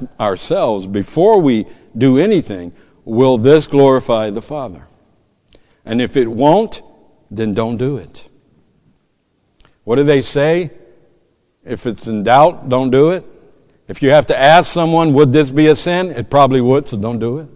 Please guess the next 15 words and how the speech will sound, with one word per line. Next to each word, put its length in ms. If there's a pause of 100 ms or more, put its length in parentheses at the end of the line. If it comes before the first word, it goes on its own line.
(1200)
Huh? 220 (2750)
I 120
cannot 580
fathom 420
why 400
this 260
is 140
so 180
difficult 680
to 100
understand. 640 (1500)
This 340 (520)
exclusivity 1120
to 100
God 640